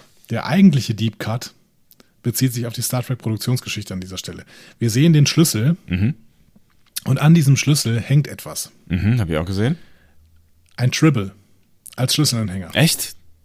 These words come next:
Speaker 2: Ah, ich hab, das, das hab ich wiederum nicht gesehen. Das sah irgendwie, okay,
Speaker 1: So.
Speaker 2: ja.
Speaker 1: Kleiner Tribble-Verweis, aber das ist es noch nicht.
Speaker 2: Mhm.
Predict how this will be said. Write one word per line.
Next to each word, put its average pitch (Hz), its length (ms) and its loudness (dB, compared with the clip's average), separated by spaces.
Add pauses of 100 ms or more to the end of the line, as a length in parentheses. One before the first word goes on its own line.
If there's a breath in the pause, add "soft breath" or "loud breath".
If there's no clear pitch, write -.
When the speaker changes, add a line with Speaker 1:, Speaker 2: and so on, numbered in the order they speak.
(120)
Speaker 2:
Ah, 90 160 -4
ich 92 120 -4
hab, 78 120 -2
das, 82 160 -6 (200)
das 95 180 -2
hab 117 100 0
ich 110 60 -4
wiederum 101 200 0
nicht 104 140 -2
gesehen. 73 340 -6
Das - 100 -16
sah 78 140 -4
irgendwie, 78 260 -4 (140)
okay, 101 480 -6 (100)
Speaker 1:
So. 85 60 -12
Speaker 2:
ja. 82 200 -8 (640 soft breath)
Speaker 1:
Kleiner 123 280 0
Tribble-Verweis, 143 800 2
aber 117 180 -4
das 113 180 -2
ist 160 100 0
es 143 140 -2
noch 101 120 -4
nicht. 95 300 -10
Speaker 2:
Mhm. 95 300 0